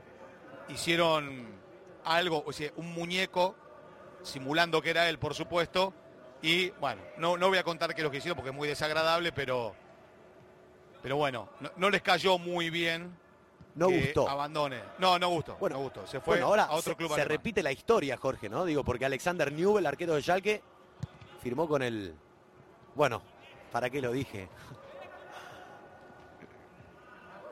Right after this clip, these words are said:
Speaker 2: No quería, no
Speaker 1: Bueno.
Speaker 2: quería ya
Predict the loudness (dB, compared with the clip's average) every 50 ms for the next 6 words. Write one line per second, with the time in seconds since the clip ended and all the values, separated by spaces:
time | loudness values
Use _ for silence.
0 | -16 -18 -20 -20 -20 -20 -20 -20 -20 -20 -20 -20 -20 -20 -20 -20 -20 -20 -20 -20
1 | -20 -16 -8 -4 -2 -2 -2 -2 -2 0 0 2 2 4 2 2 0 -2 -6 -8
2 | -10 -10 -10 -10 -10 -8 -6 0 2 2 2 4 2 2 2 2 2 4 4 4
3 | 4 2